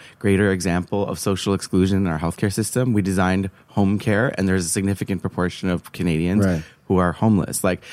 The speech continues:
Speaker 1: so literally we've designed a, a system that is not able to deliver home care to the homeless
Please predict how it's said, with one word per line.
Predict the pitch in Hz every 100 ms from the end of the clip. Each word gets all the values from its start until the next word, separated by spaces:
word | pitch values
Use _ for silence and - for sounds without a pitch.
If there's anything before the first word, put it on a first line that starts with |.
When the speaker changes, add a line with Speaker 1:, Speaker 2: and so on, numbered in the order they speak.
| -
Speaker 1:
so | - 123
literally | 104 113 113 110 98 95
we've | 90 90
designed | 92 92 92
a, | 90 -
a |
system | 95 98 - 92
that | 87 -
is | 101 -
not | 98 87 -
able | 90 85 87
to | 87
deliver | 87 87 82 85
home | 85 - 104 98
care | 95 87 82
to | -
the | 85
homeless | 82 95 87 87 90 87 117